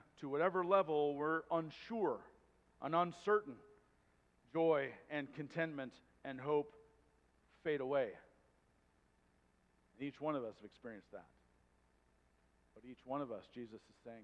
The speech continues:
can experience the other. He says that to his disciples in this room. He says that to us today. Be certain that I am real. Second thing you can be certain of.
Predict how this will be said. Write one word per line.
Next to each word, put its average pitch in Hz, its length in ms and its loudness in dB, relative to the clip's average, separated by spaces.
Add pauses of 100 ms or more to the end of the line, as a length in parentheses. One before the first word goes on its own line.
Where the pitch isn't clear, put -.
can 107 80 -20
experience 107 540 -20 (420)
the 104 80 -20
other. 98 200 -20 (1600)
He - 160 -20
says 123 200 -4
that 117 200 -8
to 117 80 -16
his 107 240 -16
disciples 98 520 -20 (360)
in 120 80 -20
this 113 200 -20
room. 90 120 -20 (560)
He - 60 -20 (100)
says 107 120 -20
that 110 200 -20
to 107 120 -20
us 104 80 -16 (160)
today. 95 280 -20 (1160)
Be 135 60 -18 (120)
certain 95 280 -4 (720)
that 101 120 -20
I 104 280 -6 (720)
am 104 160 -20
real. 98 200 -20 (4000)
Second 147 240 -2
thing 135 100 -8
you 123 80 -12
can 120 120 -14
be 113 120 -12
certain 117 220 -6
of. 98 100 -10